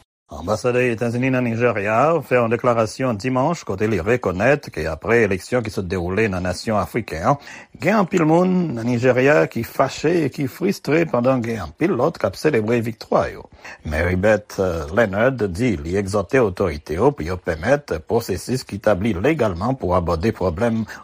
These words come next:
opozisyon gen ak eleksyon, pèmèt sa mache kòm sa dwa. Komisyon elektoral nasyonal endepandan, ki gen ti non I N E C, deklare Bola Ahmed Tinubu,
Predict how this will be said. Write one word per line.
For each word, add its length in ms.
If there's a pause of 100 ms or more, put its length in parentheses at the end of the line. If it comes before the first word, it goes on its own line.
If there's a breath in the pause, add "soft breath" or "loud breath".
opozisyon 720
gen 160
ak 160
eleksyon, 720
pèmèt 400
sa 160
mache 480
kòm 240
sa 160
dwa. 320 (480 loud breath)
Komisyon 460
elektoral 420
nasyonal 480
endepandan, 640
ki 80
gen 160
ti 160
non 220 (100)
I 140 (100)
N 240
E 160
C, 300 (420 loud breath)
deklare 720
Bola 640
Ahmed 540 (100)
Tinubu, 460